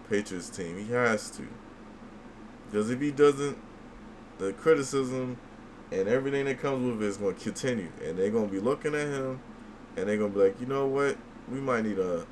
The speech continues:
we might need to get a real reliable backup quarterback," 'cause he's not cutting it. He's not cutting it. They're favored to win today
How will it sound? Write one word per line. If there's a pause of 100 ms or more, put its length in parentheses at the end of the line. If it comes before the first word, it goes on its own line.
(560)
we
might
need
to
get
a
real
reliable (120)
backup (200)
quarterback," (140)
'cause
he's
not (200)
cutting
it.
He's
not
cutting
it. (380)
They're
favored
to
win
today